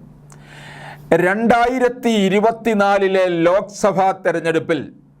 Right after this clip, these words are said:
പ്രധാനമന്ത്രി നരേന്ദ്രമോദിക്കെതിരെ പ്രിയങ്ക ഗാന്ധി വാരാണസിയിൽ നിന്നും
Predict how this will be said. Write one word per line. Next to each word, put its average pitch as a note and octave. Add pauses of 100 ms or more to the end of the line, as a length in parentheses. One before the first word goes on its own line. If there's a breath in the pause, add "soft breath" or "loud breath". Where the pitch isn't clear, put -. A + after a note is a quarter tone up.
(580 soft breath)
പ്രധാനമന്ത്രി A3+
നരേന്ദ്രമോദിക്കെതിരെ F#3+
പ്രിയങ്ക G#3
ഗാന്ധി F3+
വാരാണസിയിൽ F#3
നിന്നും E3+